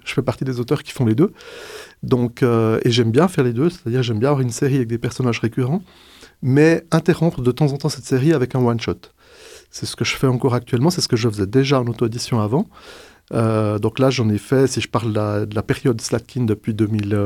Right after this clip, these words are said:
dix-huit, euh, j'ai écrit trois livres, Le Miroir des âmes, L'ombre du renard, L'engrenage du mal, avec les mêmes personnages.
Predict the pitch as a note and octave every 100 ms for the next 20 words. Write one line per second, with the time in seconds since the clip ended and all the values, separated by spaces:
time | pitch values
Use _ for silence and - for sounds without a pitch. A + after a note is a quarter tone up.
0 | G2+ G2+ G2+ G#2 A2 G#2 B2+ - - G#2
1 | G#2 - - A2 A2 - A2 - - B2+
2 | B2+ C#3 A#2+ - - _ _ _ _ A#2
3 | A#2 A#2+ A2+ A#2 A#2 A2 G#2+ G#2+ A2+ A2+
4 | G#2+ G#2+ G#2+ A2+ A2 A#2+ A2+ G2+ G2+ -
5 | G#2+ A2 A2 - A2 C3+ F3+